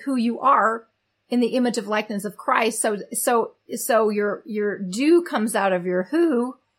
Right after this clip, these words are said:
right? And then you're striving because you always have to be, be excellent and integ-, integrous. You can't be second best in anything. And it becomes this huge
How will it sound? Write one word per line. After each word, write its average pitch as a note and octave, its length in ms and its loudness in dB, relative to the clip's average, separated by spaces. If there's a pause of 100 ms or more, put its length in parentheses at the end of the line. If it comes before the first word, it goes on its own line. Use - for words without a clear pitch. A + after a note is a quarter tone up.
(180)
right? A3+ 460 0 (420)
And A#3 180 0
then B3+ 200 2
you're B3+ 100 -2
striving C4 640 2
because A#3+ 300 -4
you B3 100 2
always C4 240 4
have B3 200 0
to B3 80 -6
be, A#3+ 180 -4
be A3+ 200 -6
excellent A#3+ 360 -4
and A#3+ 140 -4
integ-, B3 380 -8
integrous. A#3 560 0
You A3+ 120 -6
can't A#3+ 320 -6
be A3 360 -6
second A#3 480 -4
best G#3+ 300 -4
in A3+ 100 -4
anything. G3 640 -4
And A3 160 -2
it A3+ 140 -4
becomes G#3+ 420 -6
this - 300 -8
huge G#3 480 -8